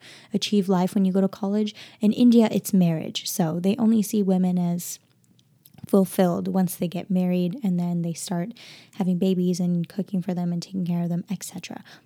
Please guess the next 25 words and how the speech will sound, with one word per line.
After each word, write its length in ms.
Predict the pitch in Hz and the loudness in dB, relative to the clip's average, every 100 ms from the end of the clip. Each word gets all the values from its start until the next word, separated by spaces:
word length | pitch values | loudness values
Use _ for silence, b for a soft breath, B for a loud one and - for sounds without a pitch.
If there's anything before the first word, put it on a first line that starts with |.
| _ | _
But 260 | 269 240 - - | -2 -2 -6 -4
my 220 | 202 226 | 0 4
mom 300 | 233 214 202 | 4 2 0
just 200 | 196 - | -2 -6
decided 560 | 202 - 190 196 208 196 | -8 -6 -6 -4 -6 -4
that, 460 | 202 208 202 - - b b b b - | -4 -4 -6 -12 -20 b b b b -2
I 80 | 202 | 2
mean, 180 | 185 175 | 2 2
yes, 140 | 269 | 0
she 140 | - 196 | 0 0
got 160 | 175 | 0
married 300 | 180 202 180 | 2 2 2
and 140 | 180 175 | 0 -2
had 200 | 185 180 | -2 -4
kids, 240 | 214 180 | -4 -6
but 140 | 190 | -6
she 140 | - 208 | -6 -2
was 140 | 208 | -2
like, 200 | 214 220 - | -2 -4 -6
"I 560 | 196 220 262 277 294 311 _ _ _ _ _ - | -4 -2 -2 -4 -6 -10 _ _ _ _ _ -4
am 360 | 190 196 196 190 | 0 0 0 -2
gonna 220 | 185 202 | -4 -4
be 140 | - | -6
educated 640 | - 185 190 190 208 220 | -4 -4 -4 -4 -4 -6
because 540 | 196 190 202 196 202 | -6 -2 -2 0 -2